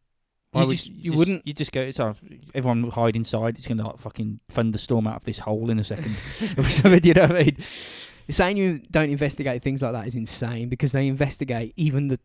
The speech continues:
Speaker 1: the, the smallest of safety concerns.
Speaker 2: Yeah.
Speaker 1: They have to. It's a fucking airport, man.
Speaker 2: Oh, yeah.
Speaker 1: People are getting tubes flying out in the sky.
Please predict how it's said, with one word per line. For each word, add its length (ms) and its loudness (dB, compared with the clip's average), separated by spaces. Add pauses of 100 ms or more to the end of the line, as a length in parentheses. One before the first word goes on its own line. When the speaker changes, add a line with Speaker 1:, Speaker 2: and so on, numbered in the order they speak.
Speaker 1:
the, 120 -2 (200)
the 80 -2
smallest 960 2
of 100 -8
safety 400 -4
concerns. 600 -10
Speaker 2:
Yeah. 140 -2 (280)
Speaker 1:
They 100 -4
have 320 -4
to. 120 6
It's 100 0
a 40 -2
fucking 300 -6
airport, 400 -2
man. 160 -12
Speaker 2:
Oh, 80 4
yeah. 140 6
Speaker 1:
People 120 4
are 20 -2
getting 220 -4
tubes 380 0
flying 280 -2
out 100 -4
in 80 -8
the 60 -10
sky. 500 -4